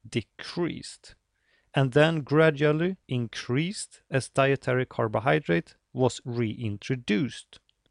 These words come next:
These results show that dietary and plasma saturated fats are not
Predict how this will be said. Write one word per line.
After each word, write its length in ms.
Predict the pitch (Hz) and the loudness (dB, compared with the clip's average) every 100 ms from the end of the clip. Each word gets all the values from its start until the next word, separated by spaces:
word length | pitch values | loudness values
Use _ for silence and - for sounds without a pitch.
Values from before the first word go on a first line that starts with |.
| _ | _
These 380 | 123 185 175 - | 2 2 2 -2
results 680 | 131 - 147 175 185 - - | -2 2 2 2 0 -10 -14
show 380 | - - 160 165 | -8 2 2 4
that 280 | 123 110 - | -2 -4 0
dietary 680 | 151 156 156 156 156 175 - | 2 2 0 0 0 0 -2
and 260 | 131 120 | -4 -4
plasma 460 | - 135 135 135 135 | -4 -4 -4 -4 -6
saturated 640 | - - - 131 117 117 | -4 -8 -6 -4 -4 -6
fats 560 | - - 127 147 - - - - | -12 -4 -2 -2 -4 -16 -20 -6
are 180 | 123 | -4
not 500 | 107 113 117 110 - | -2 0 0 -2 -8